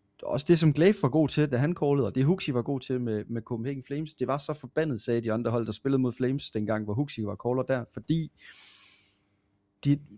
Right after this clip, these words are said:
du kunne sagtens lave anti-strat, men du var simpelthen nødt til at kigge på deres tendenser og deres reaktioner og den måde, de bevæger sig på midt i runden, ud fra hvad der sker.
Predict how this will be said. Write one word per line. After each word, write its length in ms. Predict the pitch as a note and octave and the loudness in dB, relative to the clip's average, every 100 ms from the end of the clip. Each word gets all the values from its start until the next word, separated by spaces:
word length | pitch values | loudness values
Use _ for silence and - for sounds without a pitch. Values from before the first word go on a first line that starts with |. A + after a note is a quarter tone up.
| - | -4
du 80 | D#3 | -2
kunne 120 | C3 | 0
sagtens 320 | C3 D#3+ F3+ C3 | 4 2 2 2
lave 120 | B2 | 2
anti-strat, 420 | C3+ - G2 F#2 | 2 -2 -4 -2
men 100 | B2+ | -2
du 80 | A#2+ | -2
var 80 | B2 | -2
simpelthen 320 | - E3+ D3+ | 0 2 4
nødt 120 | D3+ | 2
til 80 | C#3+ | 0
at 60 | C#3+ | -2
kigge 200 | F3 - | -4 -2
på 60 | |
deres 160 | A#2+ G#2+ | -2 -2
tendenser 500 | - A2+ - D#3+ A#2+ | -4 -2 -2 -2 -2
og 80 | G#2+ | -2
deres 220 | G#2 - | -2 -4
reaktioner 440 | A2+ - E3+ C3+ | -4 0 2 2
og 120 | G#2 G#2 | 2 0
den 120 | B2 | 0
måde, 160 | C3 | 0
de 180 | B2+ A2+ - | 0 -4 -8
bevæger 220 | B2 C#3+ B2+ | -4 -2 -2
sig 140 | G#2+ | -4
på 240 | - C3 A#2+ | -4 -4 -2
midt 220 | C3+ E3+ | 0 2
i 40 | |
runden, 460 | C3+ A#2 C#3+ G2+ F#2 | 2 2 0 -6 -8
ud 160 | - C3+ | -4 -4
fra 120 | B2 | -2
hvad 100 | A2+ | 0
der 60 | A2+ | 0
sker. 280 | - D3+ | -2 -6